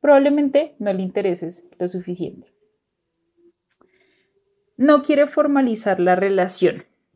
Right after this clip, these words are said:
<laughs> Ok, no necesariamente esto es una red flag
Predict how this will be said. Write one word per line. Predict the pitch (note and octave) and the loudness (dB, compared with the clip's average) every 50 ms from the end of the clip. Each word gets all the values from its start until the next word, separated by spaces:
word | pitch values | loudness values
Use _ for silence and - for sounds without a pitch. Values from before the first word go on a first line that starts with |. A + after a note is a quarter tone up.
| _ _ | _ _
<laughs> | - F3 G#3 - - G#3+ G#3 G3 - - _ _ _ _ _ _ _ _ _ | -16 -16 -16 -10 -6 -6 -6 -6 -6 -12 _ _ _ _ _ _ _ _ _
Ok, | - G3 F#3 - F#3 D#3+ E3 F3+ F3 | -6 -6 -4 -2 -2 -2 0 0 0
no | F#3+ G3 G3 G#3+ A3+ A#3+ | 0 0 2 4 4 4
necesariamente | B3 C#4 C#4 D#4 C#4+ D4+ B3 G#3+ G#3 G#3 G#3+ G#3+ G#3+ A#3 | 4 2 2 0 0 0 0 0 0 -2 -4 -4 -4 -4
esto | A3+ A3+ - | -4 -4 -6
es | G#3+ A3 | -8 -6
una | A3+ A3 G#3+ G#3 | -4 -4 -2 -2
red | G#3 G#3+ G#3+ - | -2 -4 -4 -4
flag | - A3+ G3 G3+ - - - | -2 -2 -2 -2 -2 -6 -14